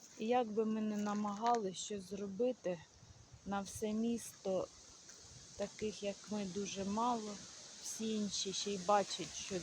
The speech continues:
для тваринок щось робиться в місті. Вони вивозять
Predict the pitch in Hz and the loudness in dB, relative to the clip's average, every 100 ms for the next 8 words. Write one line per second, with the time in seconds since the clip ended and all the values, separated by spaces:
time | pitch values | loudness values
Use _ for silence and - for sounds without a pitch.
0 | 170 190 180 - 190 202 202 202 190 185 | 2 4 4 2 0 2 2 2 2 4
1 | - 202 - 240 302 269 269 - 254 240 | 4 2 0 2 0 0 -2 0 2 4
2 | 240 240 226 - - 214 - - - - | 4 4 2 -4 -8 -8 -8 -14 -14 -14
3 | - - 415 330 262 269 247 262 233 226 | -14 -8 0 4 6 6 6 4 4 4